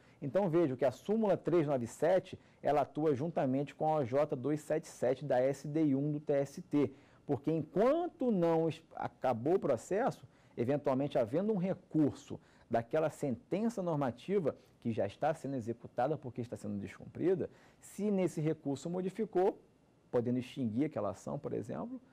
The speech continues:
aquela execução cai por terra, tá? Então, observem isso também. E, por fim, pessoal, o precedente normativo cento e vinte do T S T. A sentença normativa vigora desde o seu termo inicial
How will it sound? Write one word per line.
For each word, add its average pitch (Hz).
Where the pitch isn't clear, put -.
aquela 120
execução 135
cai 117
por 170
terra, 104
tá? 147
Então, 160
observem 165
isso -
também. 165
E, 233
por 202
fim, 233
pessoal, 127
o 147
precedente 170
normativo 139
cento 208
e 160
vinte 156
do 135
T 131
S 131
T. 101
A 127
sentença 165
normativa 139
vigora 160
desde 165
o -
seu 151
termo 120
inicial 151